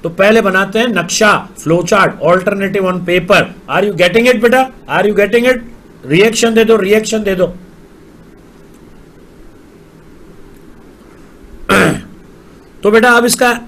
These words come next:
एनालिसिस क्या होगा? What is the analysis? ओह, इतना मोटा चल रहा है ये पेन,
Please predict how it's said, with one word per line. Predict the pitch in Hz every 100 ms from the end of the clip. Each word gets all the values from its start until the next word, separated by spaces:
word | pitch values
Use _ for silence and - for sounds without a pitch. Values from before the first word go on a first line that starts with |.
| -
एनालिसिस | 196 226 226 233 -
क्या | 240
होगा? | 226 196 143 95
What | 123 185 240
is | 226
the | 208 214
analysis? | 226 214 190 208 208 202 175 - - - - - - - - - - - - - - - -
ओह, | 180 190 170
इतना | 160 214
मोटा | 214 160 160 208
चल | 208 196
रहा | 202
है |
ये | 180
पेन, | 156 143 101